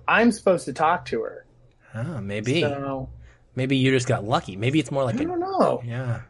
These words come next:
Speaker 1: Maybe they're gonna pull the old, uh, the old Ethan Hawke and cancel it last
Speaker 2: Oh,
Speaker 1: minute.
Speaker 2: that was just so sad. <laughs> Although getting to see and talk to Vera Farmiga about a movie probably makes it worth having watched it. So,
Speaker 1: That's literally the only
Speaker 2: so
Speaker 1: reason
Speaker 2: for
Speaker 1: I watched
Speaker 2: you,
Speaker 1: it.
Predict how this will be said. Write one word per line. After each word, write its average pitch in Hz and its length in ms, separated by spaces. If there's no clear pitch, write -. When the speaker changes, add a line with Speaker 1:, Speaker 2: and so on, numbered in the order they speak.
Speaker 1:
Maybe 208 200
they're 233 100
gonna 214 180
pull 214 240
the 202 160
old, 185 260
uh, 170 680
the 175 100
old 175 180
Ethan 180 260
Hawke 165 340
and 131 240
cancel 143 400
it - 60
last 131 280
Speaker 2:
Oh, 143 180
Speaker 1:
minute. - 120
Speaker 2:
that 85 180
was - 140
just - 220
so - 120
sad. - 640
<laughs> - 60
Although 147 360
getting 151 300
to 147 80
see 139 500
and 110 140
talk 117 220
to 127 120
Vera 113 300
Farmiga 101 760
about 90 300
a 90 60
movie 87 400
probably 101 320
makes 87 260
it - 60
worth 180 180
having 160 220
watched 147 320
it. - 120
So, - 120
Speaker 1:
That's 185 180
literally 170 540
the 147 120
only 139 160
Speaker 2:
so - 100
Speaker 1:
reason 131 80
Speaker 2:
for 170 100
Speaker 1:
I - 40
watched 156 100
Speaker 2:
you, 151 300
Speaker 1:
it. 127 80